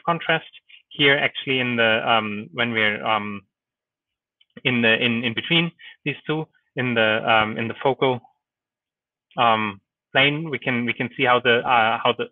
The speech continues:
actual contrast here in the, in the very center is, uh, hardly any different from, uh, from our,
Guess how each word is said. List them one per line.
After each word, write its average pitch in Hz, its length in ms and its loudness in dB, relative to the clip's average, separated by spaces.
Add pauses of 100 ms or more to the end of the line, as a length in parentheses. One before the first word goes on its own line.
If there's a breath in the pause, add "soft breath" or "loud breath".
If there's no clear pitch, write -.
actual 147 360 -2
contrast 120 520 0 (480 loud breath)
here 123 180 2
in 117 180 2
the, 113 140 0
in 123 120 -4
the 113 80 -2
very 117 320 2
center 131 360 0 (320 loud breath)
is, 123 160 -2 (160)
uh, 117 220 4
hardly 127 340 0
any 120 140 -2
different 120 400 -4
from, 117 240 0
uh, 110 260 0 (160)
from 117 160 0
our, 107 300 2